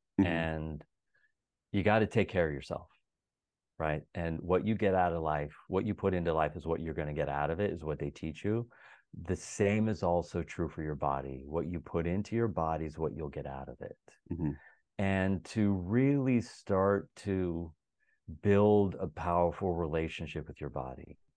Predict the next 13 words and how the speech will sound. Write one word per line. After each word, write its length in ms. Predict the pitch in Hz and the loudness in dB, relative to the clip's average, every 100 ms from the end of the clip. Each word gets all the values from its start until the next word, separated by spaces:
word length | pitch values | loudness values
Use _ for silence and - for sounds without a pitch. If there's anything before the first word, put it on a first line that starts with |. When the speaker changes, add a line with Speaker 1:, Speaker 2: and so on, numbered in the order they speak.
| _ _ _ - | _ _ _ 0
Speaker 2:
realize 680 | 101 127 107 90 85 85 | 4 6 8 6 4 0
that 260 | - 85 76 - | 0 0 0 -2
it 100 | 95 | -2
needs 380 | 95 95 80 - | 0 0 -4 -12
cleaning 600 | - 95 95 92 87 80 | -8 -4 -2 0 -2 -4
on 140 | 78 76 | -6 -6
a 60 | |
semi-regular 720 | - 82 76 76 73 73 73 | -6 -6 -4 -4 -4 -4 -6
basis, 540 | 69 69 65 - - - | -4 -6 -6 -12 -14 -8
which 220 | 85 80 | -8 -6
means 300 | 87 82 78 | -6 -6 -6
some 160 | 82 76 | -8 -6
fasting, 540 | 73 67 71 - 90 | -6 -6 -12 -18 -20